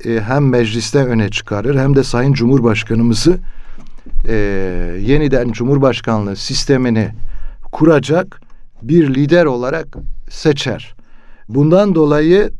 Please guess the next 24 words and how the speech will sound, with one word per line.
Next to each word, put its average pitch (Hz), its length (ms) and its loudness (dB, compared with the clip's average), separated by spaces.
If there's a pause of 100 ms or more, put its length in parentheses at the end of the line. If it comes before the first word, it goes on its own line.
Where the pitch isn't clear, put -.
evet 156 260 2
ak 143 220 -2
Parti 147 300 0
çok 143 220 -4
önemli 139 340 0
şeyler 143 360 0
yaptı 113 360 -2
ama 143 280 0
hep 151 320 -4
yaptığı 117 360 -4
şeyleri 117 560 0
s-, - 260 -14 (440)
söylemekle 131 680 0
yetinmemesi 139 760 0
lazım. 151 520 0
İkincisi 135 840 -2 (520)
kendisine 143 760 2
rakip 135 420 -2
olan 143 260 2
insanların 127 680 0
hep 139 240 0
zaaflarından 120 680 -2
bahsetmemesi 143 800 0
gerekir. 156 560 2